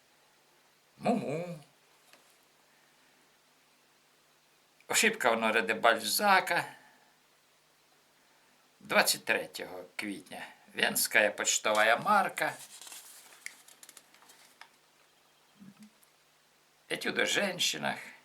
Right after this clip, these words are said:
«Вдова і капітан», зборник мультфільмів «Дванадцять і чотирнадцять часов», знову «Вдова і капітан» і «Етюд о женщинах».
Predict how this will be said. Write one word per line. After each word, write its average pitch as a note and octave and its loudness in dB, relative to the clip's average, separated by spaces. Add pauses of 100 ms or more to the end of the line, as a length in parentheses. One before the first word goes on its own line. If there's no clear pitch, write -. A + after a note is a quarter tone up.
(680)
«Вдова C#3+ 0
і B2 -6
капітан», B2 2 (1040)
зборник - -4
мультфільмів G#2 -4 (400)
«Дванадцять E2 -2
і - -12
чотирнадцять - -6
часов», D3 -4 (520)
знову E3 2
«Вдова A#2 4
і G#2+ -2
капітан» - -4
і - -8
«Етюд - -4
о - -4
женщинах». - -8